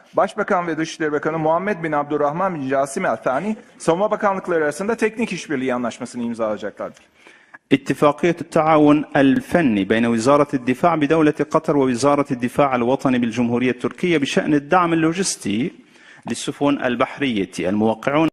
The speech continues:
Speaker 2: من الجانب القطري معالي الشيخ محمد بن عبد الرحمن آل الثاني رئيس مجلس الوزراء ووزير الخارجية، ومن الجانب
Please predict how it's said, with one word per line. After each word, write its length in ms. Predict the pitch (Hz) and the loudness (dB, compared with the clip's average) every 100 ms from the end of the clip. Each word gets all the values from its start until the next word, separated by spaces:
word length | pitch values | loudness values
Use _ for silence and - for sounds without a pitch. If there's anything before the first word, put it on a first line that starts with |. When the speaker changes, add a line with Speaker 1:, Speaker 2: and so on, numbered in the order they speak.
| - | 2
Speaker 2:
من 80 | 131 | 2
الجانب 640 | 120 123 160 156 139 117 | 0 2 2 4 2 0
القطري 480 | - 117 - 165 - - | -2 -2 -2 -2 -2 -4
معالي 200 | 226 123 | -2 0
الشيخ 360 | 120 - 135 135 | -2 -2 -2 0
محمد 520 | 120 - 180 135 107 | -2 0 0 0 0
بن 100 | 104 | -2
عبد 200 | 104 110 | -4 0
الرحمن 360 | 113 - 151 104 | -2 0 0 0
آل 120 | 95 | -2
الثاني 400 | 95 147 160 156 | 0 0 2 0
رئيس 300 | 117 104 - | -2 -2 -2
مجلس 380 | 123 139 143 135 | 0 0 0 -2
الوزراء 440 | 127 123 139 170 | -2 2 2 4
ووزير 360 | 131 117 113 135 | 2 0 0 -2
الخارجية، 600 | 127 131 123 147 180 202 - - - - - - - - | 0 0 0 0 0 -2 -6 -10 -8 -8 -10 -18 -12 -2
ومن 300 | 113 117 123 | 0 2 0
الجانب 420 | 117 151 151 | 2 2 4